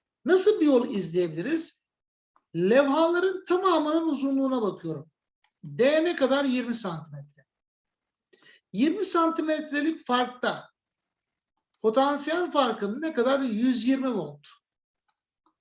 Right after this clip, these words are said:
Buradan bir oranlama yaparsam, e,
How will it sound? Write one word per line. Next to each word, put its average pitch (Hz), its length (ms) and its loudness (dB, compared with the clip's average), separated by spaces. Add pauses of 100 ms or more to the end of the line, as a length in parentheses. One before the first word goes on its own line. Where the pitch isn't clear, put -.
(1600)
Buradan 370 360 4
bir 381 60 6
oranlama 320 500 4
yaparsam, 196 840 -2
e, 220 100 -2